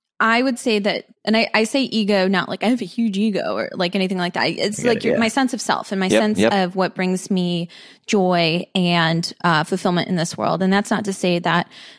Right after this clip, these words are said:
Speaker 1: my company doesn't do that, but not in, like, this holistic, personal, this is the core of who I am way. Because if we did tie that to our businesses and they failed,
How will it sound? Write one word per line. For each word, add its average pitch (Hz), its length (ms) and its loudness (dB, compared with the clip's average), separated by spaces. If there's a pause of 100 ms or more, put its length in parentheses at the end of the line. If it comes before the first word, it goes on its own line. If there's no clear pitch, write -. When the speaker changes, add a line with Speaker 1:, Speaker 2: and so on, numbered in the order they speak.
Speaker 1:
my 190 100 2
company 190 680 0
doesn't 190 720 -2
do 226 300 4
that, 214 360 2
but - 180 0
not 202 360 2
in, 202 120 2
like, 185 200 0
this 180 160 -6
holistic, 220 1000 0
personal, 190 580 -2
this 190 200 0
is 190 120 -2
the 202 100 -2
core 185 260 2
of 175 120 -2
who - 80 -4
I 180 120 2
am 170 380 -2 (260)
way. 190 440 0 (340)
Because 196 440 -2
if - 180 -12
we 196 80 -2
did 247 200 0
tie 196 220 -4
that 170 220 0
to - 100 -6
our 175 100 0
businesses 170 640 -6 (320)
and 185 200 0
they 170 140 -2
failed, 196 720 0